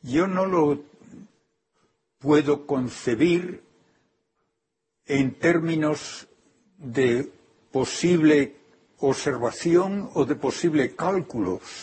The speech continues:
de ningún tipo, porque nosotros solo vemos la actividad de la materia.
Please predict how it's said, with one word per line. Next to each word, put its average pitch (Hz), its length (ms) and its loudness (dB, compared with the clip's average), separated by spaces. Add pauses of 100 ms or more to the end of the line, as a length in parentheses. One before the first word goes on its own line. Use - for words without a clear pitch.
(440)
de 117 220 0
ningún 127 420 -2
tipo, 190 400 -2
porque 113 260 -4
nosotros 170 500 -2
solo 185 320 0
vemos 160 400 0
la 131 120 2
actividad 131 560 0
de 170 80 -6
la 151 100 0
materia. 135 500 -2